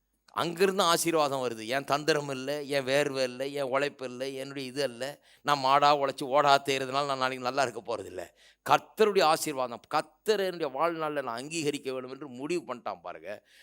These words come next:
முடிவு பண்ணிட்டு போய் இருபது வருஷம் வேலை செஞ்சுட்டு, "நான் போயிட்டு வரேங்க, ஆளை விடுங்க" அப்படின்னா அவர் வெறுங்கையோடு அனுப்ப பார்க்குறாரு. அப்ப கர்த்தருடைய ஆசீர்வாதம் அவனுக்கு ஐஸ்வர்யத்தை தருது பாருங்க. இந்த கதையெல்லாம் வாஸ்து பார்த்தீங்கன்னா ஆச்சரியமா இருக்கும். ஆடு மாடுகளின் பெருக்கம்.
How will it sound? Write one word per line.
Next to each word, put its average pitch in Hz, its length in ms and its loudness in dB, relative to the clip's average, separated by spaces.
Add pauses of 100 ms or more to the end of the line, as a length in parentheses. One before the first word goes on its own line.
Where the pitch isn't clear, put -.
(100)
முடிவு 170 340 -4
பண்ணிட்டு 156 260 -6
போய் 175 280 -2
இருபது 185 320 2
வருஷம் 180 240 -2
வேலை 160 180 2
செஞ்சுட்டு, 147 540 -4 (140)
"நான் 135 160 -6
போயிட்டு 185 380 2
வரேங்க, 156 140 -2
ஆளை 165 340 4
விடுங்க" 147 420 -2 (160)
அப்படின்னா 143 320 0
அவர் 160 200 0
வெறுங்கையோடு 170 480 0
அனுப்ப 139 280 -6
பார்க்குறாரு. 101 600 -8 (300)
அப்ப 131 360 -4 (100)
கர்த்தருடைய 175 480 -2
ஆசீர்வாதம் 151 600 -2
அவனுக்கு 123 180 -6
ஐஸ்வர்யத்தை 131 500 -8
தருது 123 280 -8
பாருங்க. 110 180 -8
இந்த 104 140 -12
கதையெல்லாம் 127 380 -4
வாஸ்து 120 320 -6
பார்த்தீங்கன்னா 110 360 -8
ஆச்சரியமா 123 440 -6
இருக்கும். 92 360 -12 (220)
ஆடு 180 520 -2
மாடுகளின் 151 680 -8
பெருக்கம். 117 600 -12